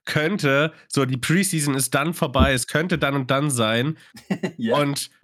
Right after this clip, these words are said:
Speaker 1: ich glaube, das ist gerade die erste Preseason, an der ich teilgenommen, also ich hab nicht mehr aktiv gespielt, aber ne, die erste Preseason, seit ich Content Creator, im Content Creator Programm bin, wo ich das nicht gesagt habe und plötzlich kommt es halt einfach am
Speaker 2: <laughs>
Speaker 1: Ende der Preseason.
Speaker 2: Ja, natürlich, immer so,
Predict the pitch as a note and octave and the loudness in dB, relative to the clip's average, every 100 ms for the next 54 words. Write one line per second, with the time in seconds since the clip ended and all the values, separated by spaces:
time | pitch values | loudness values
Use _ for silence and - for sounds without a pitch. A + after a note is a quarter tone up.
0 | - - F3 - D3+ D3+ F3+ E3 C3+ C#3 | -14 -4 -4 0 0 0 0 2 0 2
1 | C#3+ E3 D3+ D3+ D3+ - D3 E3 F#3+ F#3+ | 0 0 0 0 0 -2 0 0 0 -4
2 | - F3 F#3+ E3+ D#3 E3 D3+ D#3 D#3+ D3 | 0 0 2 0 2 0 2 0 0 0
3 | D3+ D3+ C#3 C3+ C3+ - - G#2+ F#2+ - | 2 2 2 2 0 -4 -2 -2 -2 -4
4 | A#2 - - A#2+ B2+ A2+ - B2 B2 - | -4 -4 0 2 2 0 0 -2 -2 0
5 | C#3+ B2 B2+ C3+ C3 - - D3 D#3 D#3 | 0 2 2 0 -2 -8 -2 0 0 -2
6 | F3 D3+ D#3 C#3+ B2+ C3+ C#3+ - D3 C#3+ | -2 0 0 2 0 0 -2 -2 -2 0
7 | C#3+ C3 C3 B2+ C3 B2 A#2 A2+ D3+ - | -2 0 0 2 2 0 0 -2 -2 -2
8 | A#2+ A#2 A#2 - G#2+ A2+ G#2+ A2+ A#2+ B2+ | -2 -2 -4 -2 0 0 -2 -2 0 -2
9 | - - _ - D3 C#3+ B2+ D3+ F#3+ - | -6 -16 _ -2 0 0 0 0 0 0
10 | F#3 C3+ B2+ D3+ C#3+ A#2 A#2 C3 B2+ C#3+ | 0 0 0 -2 -2 0 0 0 0 -2
11 | D#3 D#3 F3+ - G3 C#3+ F3+ E3 D3 C3 | 0 0 2 2 2 2 0 0 0 0
12 | C#3 D3 D#3 E3 C#3 B2+ C#3 C3+ A#2+ G#2 | -2 2 6 6 4 0 0 0 0 0
13 | G#2+ G2 - - - D3 C3 C3 D3 C#3 | 0 -4 -8 -18 -4 2 2 0 -4 -2
14 | B2 G#2 A2 - B2 A2 G#2+ A2+ | 0 -2 -4 -6 -6 -4 -4 -6